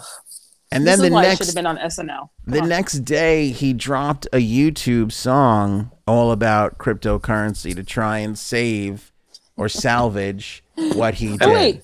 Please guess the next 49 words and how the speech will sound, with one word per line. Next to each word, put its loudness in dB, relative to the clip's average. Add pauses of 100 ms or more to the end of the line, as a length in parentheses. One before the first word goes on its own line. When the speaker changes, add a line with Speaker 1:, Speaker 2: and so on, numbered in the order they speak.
Speaker 2:
<clears throat> -14
Speaker 3:
and 2
has 2
Speaker 2:
Maybe 0
I 4
Speaker 3:
Doge 2
Speaker 2:
did 2
Speaker 3:
gone 4
Speaker 2:
see 2
Speaker 3:
up 2
at -2
Speaker 2:
that. 2
Speaker 3:
all? -6 (680)
Speaker 1:
No, 6
Doge 6
has 2
Speaker 2:
That's -2
what 2
she 4
Speaker 1:
continued 4
to 6
Speaker 2:
said. -6
Speaker 1:
fall. 4 (840)
Speaker 2:
That's -14
what -18
she -10
said. -12 (100)
Speaker 1:
And 2
I, 4
I, -4
here's 0
what 2
happened. -2 (100)
So 0 (260)
the -4
thing -2
starts 0
tanking. -4 (280)
So -10
I'm 0
like, 0
"Screw -8
this. 0
I'm 0
not 0
sticking -4
around -4
for -16
this." -12